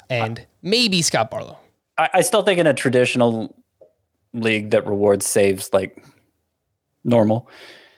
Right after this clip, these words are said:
Speaker 2: Hansel Robles is the guy to have in the Red Sox bullpen over Whitlock. I, I, I think there's, I think him and Diekman and Whitlock will all be in line for saves at times, but Robles will most often, provided he doesn't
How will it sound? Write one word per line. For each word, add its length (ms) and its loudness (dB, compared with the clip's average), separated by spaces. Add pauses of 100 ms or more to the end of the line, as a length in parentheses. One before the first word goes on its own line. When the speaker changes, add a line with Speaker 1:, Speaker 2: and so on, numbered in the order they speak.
(640)
Speaker 2:
Hansel 340 0
Robles 460 4
is 160 -2
the 100 -2
guy 200 4
to 80 2
have 200 0
in 60 -4
the 80 -2
Red 220 2
Sox 240 0
bullpen 560 -2 (920)
over 220 0
Whitlock. 600 0 (1200)
I, 120 -4 (300)
I, 60 2
I 40 4
think 280 -2
there's, 240 0 (120)
I 260 0
think 380 -4 (140)
him 320 2
and 160 2
Diekman 440 2
and 120 -2
Whitlock 420 2
will 120 2
all 120 0
be 140 -2
in 120 -2
line 180 -2
for 120 -6
saves 260 -2
at 80 -4
times, 280 -2
but 180 -2
Robles 460 2
will 160 0
most 300 -2
often, 340 -4
provided 480 0
he 100 -4
doesn't 360 -2